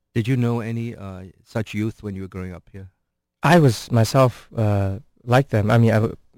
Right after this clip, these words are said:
Speaker 2: I can't say I have first hands with gangs or,
Speaker 1: Yeah.
Speaker 2: um, you know, the, the violence, but, uh, you know, I was around that.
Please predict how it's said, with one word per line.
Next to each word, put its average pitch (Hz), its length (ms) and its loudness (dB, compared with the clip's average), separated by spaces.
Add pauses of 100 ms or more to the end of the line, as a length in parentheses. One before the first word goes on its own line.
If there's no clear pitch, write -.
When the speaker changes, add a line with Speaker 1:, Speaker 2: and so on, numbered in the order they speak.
(240)
Speaker 2:
I 123 100 2
can't 117 200 0
say 107 160 0
I - 20 0
have 104 160 -2
first - 280 -8
hands 101 280 0
with 92 240 -10 (160)
gangs 101 540 0
or, 95 400 -6
Speaker 1:
Yeah. 95 240 -2
Speaker 2:
um, 95 180 -8
you 104 140 -2
know, 92 140 -6
the, 92 360 -12 (380)
the 98 100 -4
violence, 104 460 0
but, 101 280 -6
uh, 98 240 -4
you 113 140 0
know, 104 60 0
I 113 180 4
was 110 240 2
around 104 480 0
that. - 280 -10